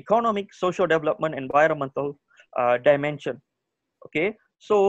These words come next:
uh, mostly, okay, we are focused in economic. If you see even the literature of sustainability,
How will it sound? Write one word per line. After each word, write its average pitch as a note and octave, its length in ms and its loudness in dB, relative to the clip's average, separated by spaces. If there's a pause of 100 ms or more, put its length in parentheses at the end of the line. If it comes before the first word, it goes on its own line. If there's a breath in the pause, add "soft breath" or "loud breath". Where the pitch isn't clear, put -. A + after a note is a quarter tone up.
(280)
uh, D3 140 4 (400)
mostly, G3+ 720 -2 (260)
okay, E3 240 -2 (140)
we D3 140 -8
are D#3 80 -4 (100)
focused E3+ 400 -4
in C#3+ 80 -8
economic. C#3+ 560 -4 (320)
If - 120 -20
you C#3+ 80 -6
see B3 540 -12 (120)
even F3 260 -6
the C#3+ 40 -6 (100)
literature F#3+ 520 -6
of D3 60 -8 (120)
sustainability, E3 720 -4